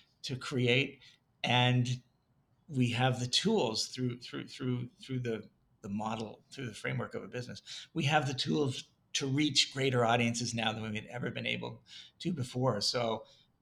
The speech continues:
so many people or communities that feel marginalized have a voice and have a role to play, uh, since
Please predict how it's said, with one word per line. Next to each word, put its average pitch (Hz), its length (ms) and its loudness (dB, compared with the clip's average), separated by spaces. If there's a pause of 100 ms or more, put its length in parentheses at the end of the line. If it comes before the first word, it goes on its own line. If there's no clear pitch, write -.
(120)
so 156 360 6
many 135 580 2 (640)
people 131 400 2
or 123 100 4
communities 135 560 0
that 113 120 -6
feel 123 200 -2
marginalized 107 920 -2 (180)
have 123 260 2
a 120 80 2
voice 120 420 2
and 117 80 -4
have 120 140 0
a 117 60 0
role 120 280 -2
to 123 80 -8
play, 127 460 -2 (420)
uh, 113 300 0
since - 580 -2